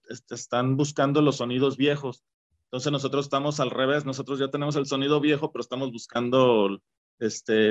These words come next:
entrar en esa, en, en esa, en esa parte de, de las nuevas generaciones que, pues, no nos podemos quedar atrás, o sea, no podemos estar grabando cosas de, este, con sonido de los noventas. Eso tiene un sonido clásico,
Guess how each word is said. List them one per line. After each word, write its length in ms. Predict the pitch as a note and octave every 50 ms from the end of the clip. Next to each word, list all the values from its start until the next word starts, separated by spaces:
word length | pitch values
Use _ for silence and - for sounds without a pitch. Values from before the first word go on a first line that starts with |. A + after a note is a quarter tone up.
| G#2 A2
entrar 460 | G#2+ A2+ A2 - - C3 C3 C#3 C3+ C#3+
en 140 | C#3 C3+
esa, 480 | C3+ C3 C3 - D3 C#3 C3 A#2+ G#2+ G#2+
en, 120 | A#2 A#2+
en 320 | A#2+ A#2 G2+ F2 A#2+ A#2+ A#2+
esa, 560 | A#2 - - C#3 C3+ C3 B2+ A#2+ A2+ G#2+ G#2 -
en 140 | G#2 A2+ A#2+
esa 260 | B2 C3+ D3+ C#3 -
parte 380 | C#3+ C3 C3 C3 - - C#3
de, 220 | C3+ C3 B2 A2+ A2
de 140 | G2+ A2+ A2
las 280 | A#2 A2+ A2 - -
nuevas 260 | B2+ C3 D3 E3 D3+
generaciones 600 | D#3+ D3+ C#3 C3 B2 A#2 - - D#3 F3+ F3+ D#3+
que, 100 | - C#3
pues, 100 | - A#2+
no 100 | B2 C3
nos 180 | C#3+ D3+ D3 D3
podemos 320 | - B2+ B2+ C3 C#3 D3
quedar 240 | C#3+ C#3 C3 C3 C3
atrás, 400 | C3 C3 - B2 C3+ D3+ D3 -
o 320 | _ _ _ _ _ _ -
sea, 80 | C3
no 160 | B2+ C3+ A2
podemos 300 | A2+ C#3 C#3+ C#3+ C#3+ C#3
estar 180 | - - C#3+ C#3
grabando 840 | C3+ C3+ C3+ C3+ C3 C3 C3+ C3+ C3+ C#3 C3 B2+ A2+ G#2 G2+ - _ _ _ _ _ _ _
cosas 440 | _ A2+ A#2 A2+ - B2+ B2 A2+ G#2+
de, 420 | A#2 A#2 A2 G#2 G2 F2+ E2+ - - _ _ _ _ _ _
este, 260 | - A2 - - A2+
con 180 | - A#2 A2+ A2+
sonido 240 | - A#2+ A#2+ B2+ C3+
de 80 | D3
los 100 | C#3+ C3+
noventas. 500 | A#2+ A#2+ A#2 A#2 C3 C3 C3 C3 B2 - -
Eso 220 | C#3 C3+ - D#3+ D3+
tiene 200 | D#3+ E3 E3 E3
un 80 | E3
sonido 840 | D#3 E3+ D#3 D#3 D3+ D3+ D3+ D#3 D#3 D#3+ D#3 D3 C#3 C3 A#2+ G#2+ - _ _ _ _ _
clásico, 800 | - C3 C3 C3+ D3 D#3+ D#3+ E3 D#3 - - E3+ E3+ E3+ -